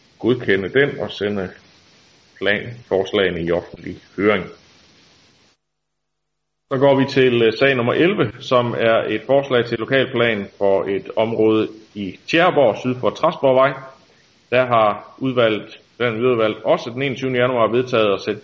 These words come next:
øh, gang i planlægningen af sidste etape af parcelhusgrunde i Tjæreborg. Det foreslås, at et nyt boligområde langs, øh, Ejlif-, udvidelse af et boligområde langs Ejlif Kroagers Vej,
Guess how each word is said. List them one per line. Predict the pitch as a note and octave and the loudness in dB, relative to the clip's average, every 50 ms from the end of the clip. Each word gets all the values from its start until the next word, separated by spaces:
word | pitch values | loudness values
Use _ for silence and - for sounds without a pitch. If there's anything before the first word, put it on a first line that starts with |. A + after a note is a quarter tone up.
| - - | -8 -6
øh, | G2+ G#2 G2+ | -4 -2 0
gang | A#2 A#2 A#2+ A2 - - | 0 0 0 -2 -8 -12
i | |
planlægningen | - - A2+ A#2 A#2 G#2+ G#2+ G2+ - A2 G2 F#2+ F#2 F2+ F2+ E2 - - _ _ _ | -6 -4 -2 -2 0 -2 -2 -4 -4 -6 -8 -6 -6 -8 -10 -12 -14 -18 _ _ _
af | G#2+ G2+ G2 G2 - - - _ _ _ _ _ | 0 0 0 -2 -4 -12 -20 _ _ _ _ _
sidste | - C#3+ C#3 - B2 A2+ | -6 -6 -4 0 0 -2
etape | G#2+ A2+ A2 A#2 B2+ A#2+ G#2+ | 0 2 2 2 2 2 2
af | C#2+ D2 G2 F#2 F#2+ - | 2 2 2 0 0 -2
parcelhusgrunde | G#2 - D#3 D#3 C3 A2 G2+ - A#2 A#2 A#2+ A#2+ G#2+ - | -4 -2 0 0 0 -2 -4 -2 -2 0 0 -2 -4 -6
i | |
Tjæreborg. | G2+ - - D#3 E3+ E3+ D#3 D3 B2 G2 - - - - _ _ _ _ _ _ _ _ | -6 -2 0 2 2 2 2 0 0 0 -2 -8 -14 -20 _ _ _ _ _ _ _ _
Det | - - | -6 0
foreslås, | B2+ C#3 C#3 C3+ C3 B2+ A#2+ A2 G2+ - - - - - | 0 0 0 0 0 0 0 0 -2 -4 -8 -12 -8 -4
at | G2 G2 F#2+ - - - - | -4 -4 -4 -6 -12 -20 -12
et | - - G2 - | -10 -10 -10 -6
nyt | A#2 B2+ B2+ B2 B2 | -6 -6 -6 -6 -6
boligområde | - C#3 C#3 B2 A2+ A2+ A2 G#2+ A2+ A2+ A2+ A2 G#2 G2 G2+ | -4 -2 0 0 0 0 0 0 2 2 2 2 2 0 0
langs, | G#2 G2+ F#2 C#2+ - - - - | -2 -2 -4 -6 -12 -16 -12 -10
øh, | F2 F2 E2 E2 D#2+ D2+ D2+ D#2 - - - - - - | -8 -8 -8 -8 -10 -12 -14 -14 -14 -16 -18 -18 -8 -6
Ejlif-, | F2 F2 E2+ F2+ - - - _ _ _ _ _ _ _ _ _ - - | -6 -6 -6 -8 -14 -18 -20 _ _ _ _ _ _ _ _ _ -12 -6
udvidelse | D#3 F#3 F#3 D#3 C3+ B2 G#2+ - A#2+ | -4 -2 0 0 0 0 0 0 0
af | A2 G#2+ | 0 0
et | G2 - - - | 0 -4 -12 -6
boligområde | - C3 C#3 B2+ A#2 A2+ A#2 A2+ A2+ G#2+ | -2 0 4 4 4 2 4 2 2 4
langs | G#2+ A2+ A2+ A2 - - - | 2 0 -2 -4 -10 -14 -8
Ejlif | - G2+ G#2+ G#2 G2+ G2 F#2+ - | -6 -4 -4 -4 -6 -8 -8 -4
Kroagers | - E3+ F#3+ F#3 D3+ C3+ B2+ A#2+ B2+ | 2 4 4 6 6 4 4 4 4
Vej, | B2+ C3 C3+ | 2 2 2